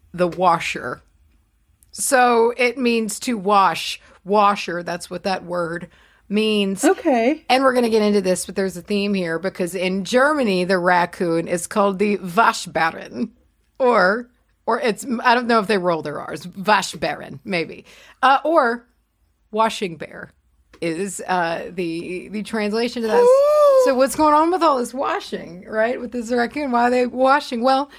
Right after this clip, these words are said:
Speaker 1: raccoons have long been observed, uh,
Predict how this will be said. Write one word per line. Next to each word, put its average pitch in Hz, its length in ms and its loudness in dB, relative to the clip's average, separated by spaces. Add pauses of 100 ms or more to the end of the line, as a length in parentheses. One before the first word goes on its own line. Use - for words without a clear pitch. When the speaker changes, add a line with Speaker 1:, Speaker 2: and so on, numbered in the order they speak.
(420)
Speaker 1:
raccoons 311 560 2
have 294 180 -2
long 240 380 2
been 254 160 0
observed, 214 880 -2 (360)
uh, 202 220 2